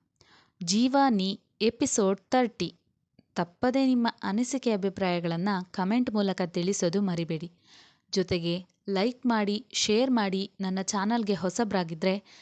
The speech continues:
ಸಬ್ಸ್ಕ್ರೈಬ್ ಮಾಡ್ಕೊಳ್ಳೋದು ಮರಿಬೇಡಿ. ಆ ಅಗ್ನಿ, ಆ ಅಗ್ನಿ ಬಗ್ಗೆ ತಲೆ ಕೆಡಿಸ್ಕೊಳ್ಳೋದಕ್ಕಿಂತ ಮುಖ್ಯ ಕೆಲಸವಿದು.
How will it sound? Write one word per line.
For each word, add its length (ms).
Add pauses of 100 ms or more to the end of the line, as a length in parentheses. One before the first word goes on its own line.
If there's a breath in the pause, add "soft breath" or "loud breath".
(200 soft breath)
ಸಬ್ಸ್ಕ್ರೈಬ್ 580
ಮಾಡ್ಕೊಳ್ಳೋದು 540
ಮರಿಬೇಡಿ. 500 (1900 soft breath)
ಆ 220
ಅಗ್ನಿ, 600 (100)
ಆ 320
ಅಗ್ನಿ 280
ಬಗ್ಗೆ 300
ತಲೆ 280
ಕೆಡಿಸ್ಕೊಳ್ಳೋದಕ್ಕಿಂತ 1160 (440)
ಮುಖ್ಯ 380
ಕೆಲಸವಿದು. 680